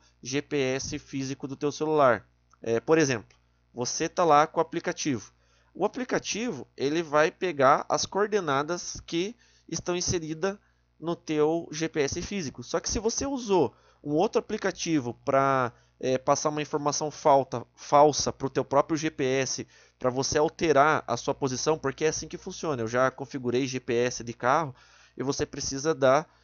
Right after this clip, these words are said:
é, a-, al-, alguns números de coordenadas, né, pra poder alinhar via satelital e et cetera. Então, provavelmente, eu não peguei a A P I pra ver como que funciona o, o G P S fake nem nada,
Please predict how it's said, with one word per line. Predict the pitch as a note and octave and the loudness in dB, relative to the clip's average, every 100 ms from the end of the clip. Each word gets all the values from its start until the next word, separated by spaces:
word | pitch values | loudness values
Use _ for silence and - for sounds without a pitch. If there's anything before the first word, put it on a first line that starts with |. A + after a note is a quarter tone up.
| _ | _
é, | - C#3+ C#3+ | -2 2 6
a-, | C#3 C#3 C#3+ | 6 6 4
al-, | - C3+ | -2 -4
alguns | - C#3 C#3 E3 | 0 0 -2 -6
números | C#3+ C#3+ D#3 D3 | -4 -4 -2 -4
de | C#3+ | -6
coordenadas, | - D3 D3+ C#3 B2+ C#3+ E3+ - - _ _ _ - | 0 0 0 0 -2 -2 -6 -8 -12 _ _ _ -6
né, | A#2 C3 | -4 -2
pra | - B2+ | 0 0
poder | - C3+ C3+ | 0 0 2
alinhar | C#3 D3 D3+ B2 C3+ C3+ A#2 | 2 0 -2 0 2 2 0
via | A#2 | -2
satelital | A#2+ B2+ C#3 C3+ - A2+ B2+ | -4 -6 -8 -8 0 2 2
e | C3+ | -2
et | - | -6
cetera. | - B2 - - _ _ _ | -4 -4 -4 -16 _ _ _
Então, | C3+ F3 | -6 -4
provavelmente, | E3+ F#3 F#3+ G#3 F#3 D#3+ - | 0 0 2 0 -4 -6 -6
eu | D#3 | -6
não | |
peguei | D#3 D3 C3 C#3+ | -6 -4 0 2
a | |
A | C3 | 2
P | - | 0
I | A#2 B2+ | -4 -4
pra | - A#2 | -2 -2
ver | F#2+ G2+ B2+ A#2 | -2 -4 -4 -4
como | G#2+ A#2 | -8 -6
que | A#2+ A2+ | -2 -2
funciona | - A#2+ A2+ - A#2 B2 G#2+ | -6 -12 -10 -4 -4 -2 -6
o, | G2 F#2 F2+ | -6 -8 -12
o | - G2+ | -12 -10
G | G2 A2 | -8 -4
P | A2+ | -4
S | G#2+ A2+ | -4 -6
fake | - A2 A2+ C3 | -8 -8 -8 -8
nem | B2+ | -8
nada, | A#2+ G#2+ G2 | -4 -4 -6